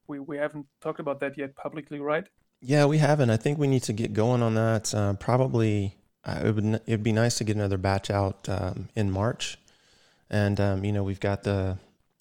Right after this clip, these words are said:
Speaker 2: we've been focused so heavily on acquisitions and doing some work behind the scenes.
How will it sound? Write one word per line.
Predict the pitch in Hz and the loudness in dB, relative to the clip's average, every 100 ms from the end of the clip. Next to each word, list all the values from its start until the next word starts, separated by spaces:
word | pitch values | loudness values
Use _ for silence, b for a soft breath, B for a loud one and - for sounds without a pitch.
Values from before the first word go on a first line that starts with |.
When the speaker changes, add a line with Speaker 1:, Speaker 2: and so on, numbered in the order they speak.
| - | -4
Speaker 2:
we've | 101 95 | -4 0
been | - 202 98 | 0 2 0
focused | - 107 104 - - - | 0 2 0 -4 -6 -6
so | - 107 | -2 0
heavily | 107 104 98 | 2 0 0
on | 101 98 | 0 -2
acquisitions | 101 101 107 98 101 107 101 95 | -4 -4 -4 -2 -2 -2 -4 -4
and | 98 | -4
doing | 101 104 | -2 -2
some | 101 101 | -2 -4
work | 104 160 | -6 -4
behind | 104 95 | -4 -4
the | 95 | -4
scenes. | - 104 104 104 | -4 -2 -2 -4